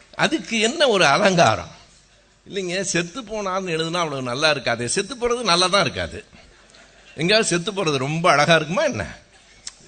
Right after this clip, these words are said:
இயற்கையை, உண்மையை அப்படியே ஏற்றுக்கொள்ளுகிற துணிச்சல் இன்றைக்கும் நம்மிடத்திலே இல்லை. எனக்கு இரண்டு, மூன்று நாள்களுக்கு முன்னால் ஒரு நான் கவிதை நூல் வெளியீட்டு விழாவில் கலந்து கொண்ட போது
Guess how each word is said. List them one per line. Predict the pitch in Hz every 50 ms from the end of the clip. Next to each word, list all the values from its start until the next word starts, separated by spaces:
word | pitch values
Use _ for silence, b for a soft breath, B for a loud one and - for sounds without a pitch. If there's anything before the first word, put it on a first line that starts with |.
| - - 98
இயற்கையை, | 107 123 151 180 247 262 233 - - 185 175 139 143 165 208 233
உண்மையை | 170 165 175 208 226 220 185 151 139 156 190 214 190
அப்படியே | 143 139 139 - - - 208 165 156 175 214 202 165 175 208
ஏற்றுக்கொள்ளுகிற | 220 - 220 190 - 196 175 170 156 165 185 180 214 190 -
துணிச்சல் | - 202 226 262 254 240 - - - 208 214 233 214
இன்றைக்கும் | 190 208 220 226 240 240 - - 247 247
நம்மிடத்திலே | 240 220 220 226 214 208 175 220 220 214
இல்லை. | 190 185 175 147 107 82 - - - - - - _ _ _ _ _ _ _ _ b b b b b b b b b b b b -
எனக்கு | 110 107 104 104 - 110 110
இரண்டு, | 120 151 185 196 185 190
மூன்று | 180 180 175 170 156 151
நாள்களுக்கு | 160 175 196 233 226 214 202 196 175 165
முன்னால் | 180 175 180 190 214 214
ஒரு | 208 190 180
நான் | 170 165 160 156 151
கவிதை | 131 143 143 165 208 214 214 214
நூல் | 196 190 185 180 156
வெளியீட்டு | 151 165 190 202 190 170 175
விழாவில் | 180 180 170 156 156 156 156 156 147 143 139 -
கலந்து | - 139 151 185 196 190 170
கொண்ட | 156 160 151 147
போது | 127 143 147 143 151 170 165 147 113 95 92